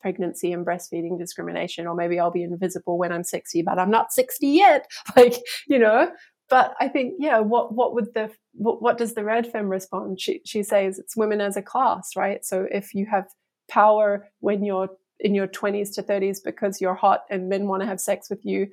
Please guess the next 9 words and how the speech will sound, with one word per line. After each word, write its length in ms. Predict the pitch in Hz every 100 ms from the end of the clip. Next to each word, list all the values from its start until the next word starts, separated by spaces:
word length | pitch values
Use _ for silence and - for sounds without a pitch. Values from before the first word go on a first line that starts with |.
| _
but 300 | 185 208 214 -
everyone 520 | 208 196 208 196 190
else 420 | 180 208 - - 226
<laughs> 80 | -
is 180 | 269 214
having, 380 | 226 214 226 233
like, 180 | 208
huge 340 | - 226 220 -
problems, 400 | 214 214 208